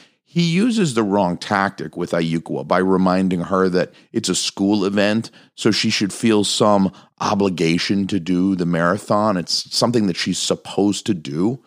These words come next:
And of course, Ayukawa sees this as an aspect of Kasuga's goody-goody nature. This is that goody-goody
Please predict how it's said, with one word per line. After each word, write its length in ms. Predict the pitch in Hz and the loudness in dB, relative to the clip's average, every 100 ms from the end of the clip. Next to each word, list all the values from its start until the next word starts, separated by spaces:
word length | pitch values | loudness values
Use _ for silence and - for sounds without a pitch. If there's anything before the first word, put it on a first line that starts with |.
| _ _ _ | _ _ _
And 120 | - 139 | -2 -2
of 120 | 131 | 0
course, 260 | 156 151 - | 2 2 2
Ayukawa 580 | 113 127 147 127 113 | 2 2 0 0 0
sees 520 | 113 - 113 110 - - - _ _ | 0 0 0 0 -4 -8 -18 _ _
this 320 | 113 123 117 - | 0 2 2 0
as 200 | 104 101 | 0 0
an 100 | 85 | 0
aspect 560 | 87 95 - 92 - | 0 -2 -2 -4 -2
of 140 | 92 - | -8 -6
Kasuga's 600 | - 90 90 - 85 78 | -2 0 0 0 -2 -2
goody-goody 840 | 85 - 95 87 78 95 90 87 | -4 0 2 2 2 2 4 2
nature. 500 | 76 82 82 - 62 | 2 0 0 -4 -6
This 240 | 67 90 85 | -8 -8 -8
is 160 | 76 | -6
that 340 | 90 71 73 73 | -6 -6 -8 0
goody-goody 800 | 101 92 80 95 92 90 90 | 2 2 2 2 4 4 2